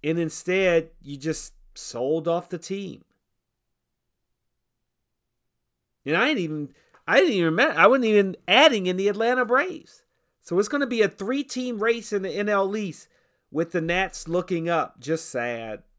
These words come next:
Just, it's just sad. It really is. And I'm happy for Trea Turner.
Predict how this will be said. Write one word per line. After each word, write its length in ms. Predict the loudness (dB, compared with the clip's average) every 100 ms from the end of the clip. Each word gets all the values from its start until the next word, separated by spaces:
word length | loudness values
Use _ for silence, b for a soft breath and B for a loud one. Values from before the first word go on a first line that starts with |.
| _
Just, 280 | -6 -6 -4
it's 180 | -4 -4
just 240 | -8 -10
sad. 500 | -14 -12 -12 -12 -14 _ _ _ _ _ _ _ _ _ _ _ _ _ _ _ _ _ _ _ -20 -20 _ _ _ -8
It 160 | -6
really 480 | -2 -2 -2 -6 -6
is. 460 | -6 -8 -12 -20 _ _ _ _ _ _ _ -8
And 120 | -4
I'm 200 | -4 -4
happy 560 | -2 -2 0 -2 -6 -6
for 200 | -6 -8
Trea 280 | -6 -6 -6
Turner. 600 | -8 -6 -6 -6 -8